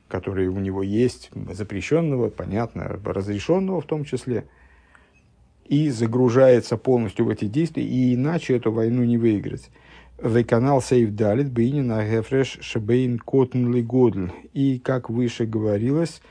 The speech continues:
а, в четвертом пункте относительно различия между малым и великим, шаакотн ешным,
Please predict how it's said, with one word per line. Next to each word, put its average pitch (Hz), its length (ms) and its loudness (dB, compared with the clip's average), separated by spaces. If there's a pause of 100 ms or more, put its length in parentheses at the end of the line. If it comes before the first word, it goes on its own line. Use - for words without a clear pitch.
(460)
а, 110 200 0
в 98 100 -10
четвертом 110 480 -4
пункте 139 400 -6
относительно 113 720 -2
различия 113 600 -2
между 113 340 0
малым 113 500 0
и 104 60 0
великим, 127 500 -2
шаакотн 113 640 -2
ешным, 117 560 -2